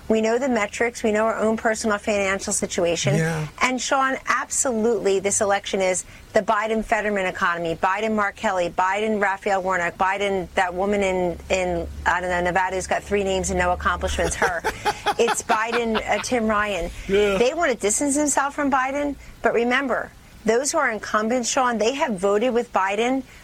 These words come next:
Speaker 1: for Build Back Better and certainly this Inflation Reduction Act. Every single Democrat voted for something called Inflation Reduction Act, and just today we saw what a big lie that is.
Speaker 2: Yeah, it's a joke.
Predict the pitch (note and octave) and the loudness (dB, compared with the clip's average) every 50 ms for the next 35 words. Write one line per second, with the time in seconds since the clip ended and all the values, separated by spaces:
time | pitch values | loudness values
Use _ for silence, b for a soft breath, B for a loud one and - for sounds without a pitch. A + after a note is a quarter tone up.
0 | B B - G3 F3+ - G3+ A3 A#3 A#3+ A3 B3+ A#3+ A3+ A3+ - - A3 F#3+ G3+ | B B 0 0 2 2 2 2 2 0 0 0 0 -2 -2 -2 -2 0 0 2
1 | A3+ A3+ G#3 - G#3 G3 - - C4 A3+ A3+ A3+ G#3+ - - G3+ F#3 - A3 G#3 | 0 0 -2 -2 -4 -4 -2 0 0 2 2 2 0 0 -2 -2 -2 0 0 0
2 | G#3+ A3 - A#3 G#3 G#3 F#3+ G3+ G3+ G3+ - - G#3+ E3+ E3+ - - - - - | 0 0 0 0 0 0 2 0 -2 -2 -4 -4 -2 -2 -2 -2 -8 -14 -2 0
3 | A3+ A#3+ A#3 C#4 D4 C#4+ - D#4 C4 C4+ B3 A3+ A#3 A3+ G#3+ G#3 - A3 F3 E3+ | 0 0 0 -2 -2 -2 0 0 0 0 2 2 2 0 0 0 -2 -2 -2 0
4 | F3+ G#3 G#3+ A3+ A#3+ A#3+ A#3+ A3 - A3+ G#3 G#3 G3+ - G#3+ G3+ G3 G3 F#3 - | 0 2 2 2 0 -2 -2 -4 -4 -4 -4 -4 -2 0 0 0 0 -2 -2 0
5 | G#3 G#3 G#3+ - A3+ G#3 G3+ F#3 G3 F#3+ G3 - - A#3 A3 G#3+ A3+ A3 - - | 0 0 0 0 0 0 0 2 0 -2 -2 -2 -2 0 0 0 -2 -4 -10 -4
6 | - G#3+ G3+ F#3 E3+ A3+ A#3 A#3+ - - - B3+ A3+ A3 G#3 F#3+ F3 G3 F#3+ F#3+ | -2 -2 -2 0 2 2 0 0 0 -2 -2 0 2 2 0 0 0 0 0 0
7 | - - G#3+ G3 F#3+ F#3 F3+ F#3 F#3 F3 G3 F#3+ F3 F3+ F#3 F3+ F3 F3+ F3 F3 | 0 0 0 0 0 0 0 0 -2 2 0 0 2 2 2 2 0 0 -2 -2
8 | E3 E3 D3 D#3+ - - - - - _ _ - - D3+ D3+ D3 C3 A2 F2 B | -2 -2 -2 -2 -4 -8 -10 -14 -20 _ _ -2 0 2 2 2 0 0 -4 B
9 | B B B B B B B F3 D#3 - D3+ C#3+ A2+ F#2 A2+ C3+ D#3+ D#3+ D#3 C3 | B B B B B B B -2 0 0 -2 -2 -2 0 2 2 2 2 2 -2
10 | - - - - - - - | -4 -6 -10 -12 -12 -12 -14